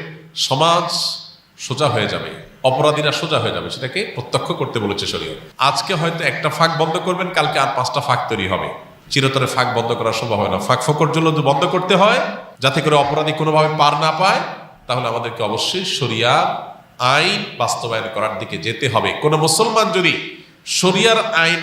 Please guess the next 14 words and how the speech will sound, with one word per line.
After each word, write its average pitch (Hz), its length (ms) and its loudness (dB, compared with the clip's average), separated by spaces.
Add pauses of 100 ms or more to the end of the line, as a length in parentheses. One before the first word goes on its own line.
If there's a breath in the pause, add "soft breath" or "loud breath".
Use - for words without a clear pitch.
বাস্তবায়ন 147 560 2
না 139 320 2
চায়, 127 220 2
সে 151 140 -2
মুসলমানই 151 440 -4
না। 90 100 -6 (560)
আপনি 180 320 2
যদি 196 140 -2
বলেন 180 320 2
যে, 202 80 0
"আমি 185 200 0
শরিয়া 180 360 -2
চাই 170 260 2
না, 139 180 -2